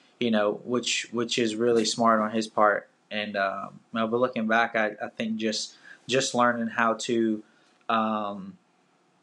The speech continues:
just change, j-, learn, learning how to, between the rounds, um, make yourself, um, disciplined enough to, to reset and go back to,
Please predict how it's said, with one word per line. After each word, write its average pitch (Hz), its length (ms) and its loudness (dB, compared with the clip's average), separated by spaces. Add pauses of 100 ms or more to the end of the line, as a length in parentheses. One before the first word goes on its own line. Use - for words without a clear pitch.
(120)
just 135 340 0
change, 127 640 -4 (140)
j-, 131 160 0
learn, 139 400 2
learning 147 260 4
how 135 140 4
to, 135 180 -6
between 131 400 -4
the 127 60 0
rounds, 131 640 -2 (460)
um, 110 480 0
make 131 360 -6
yourself, 117 680 -2 (360)
um, 107 300 -2
disciplined 127 380 -4
enough 113 260 -2
to, 101 360 -4
to - 180 -2
reset 120 680 2 (280)
and 113 160 0
go 120 120 4
back 120 340 2
to, 107 260 0